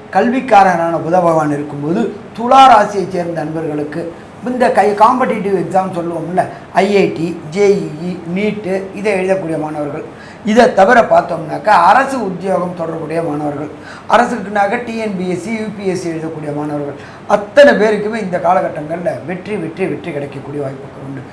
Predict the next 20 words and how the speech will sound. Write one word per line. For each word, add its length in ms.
புதனை 260
பொறுத்தளவுக்கு 760
மறைஞ்சிருந்தாலும் 760
சரி, 200
இது 200
பண்ணியிருந்தாலும் 640
சரி, 260
நீச்சம் 300
அடைஞ்சிருந்தாலும் 600
சரி, 200
அவர் 260
நல்லதை 440
தான் 180
செய்வார். 360
புத 120
பகவானுக்கு 460
மட்டும்தான் 580
அது 140
ஒரு 80
விசேஷம். 480